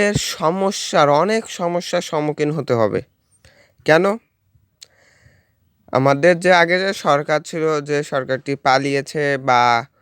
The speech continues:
সরকার এখন নেই বললেই চলে। সরকার না থাকার কারণে শিক্ষামন্ত্রীও এখন নেই, শিক্ষামন্ত্রীও এখন না থাকার কারণে এখন বাংলাদেশের পুরো দায়িত্ব সেনাপ্রধানের কাছে এবং সেনাপ্রধান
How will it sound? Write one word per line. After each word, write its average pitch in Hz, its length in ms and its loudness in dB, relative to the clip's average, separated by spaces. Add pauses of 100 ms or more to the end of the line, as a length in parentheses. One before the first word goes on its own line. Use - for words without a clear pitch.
(300)
সরকার 190 440 2
এখন 185 260 -2
নেই 175 280 -2
বললেই 175 400 -4
চলে। 170 300 -4
সরকার 151 440 0
না 143 200 0
থাকার 160 380 -4
কারণে 151 440 0 (420)
শিক্ষামন্ত্রীও 160 760 -4
এখন 160 280 0
নেই, 156 280 -2
শিক্ষামন্ত্রীও 151 920 -4
এখন 151 180 -2
না 143 240 -2
থাকার 151 420 -2
কারণে 147 320 -4 (420)
এখন 180 460 2 (360)
বাংলাদেশের 151 680 -2
পুরো 151 380 -4
দায়িত্ব 139 380 -2 (100)
সেনাপ্রধানের 143 760 -2
কাছে 143 280 0
এবং 143 240 -2
সেনাপ্রধান 151 760 0